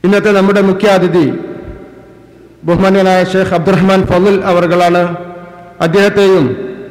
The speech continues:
നാഷണൽ കമ്മിറ്റിക്ക് വേണ്ടി സന്തോഷപൂർവ്വം സ്വാഗതം ചെയ്യുകയാണ്. ഈ പരിപാടിയുടെ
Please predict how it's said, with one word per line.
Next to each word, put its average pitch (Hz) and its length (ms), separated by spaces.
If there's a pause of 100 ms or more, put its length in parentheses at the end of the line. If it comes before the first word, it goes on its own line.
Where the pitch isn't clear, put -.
നാഷണൽ 190 340
കമ്മിറ്റിക്ക് 185 440
വേണ്ടി 180 240 (1000)
സന്തോഷപൂർവ്വം 180 680
സ്വാഗതം 170 440
ചെയ്യുകയാണ്. 143 480 (2500)
ഈ - 20 (180)
പരിപാടിയുടെ 190 600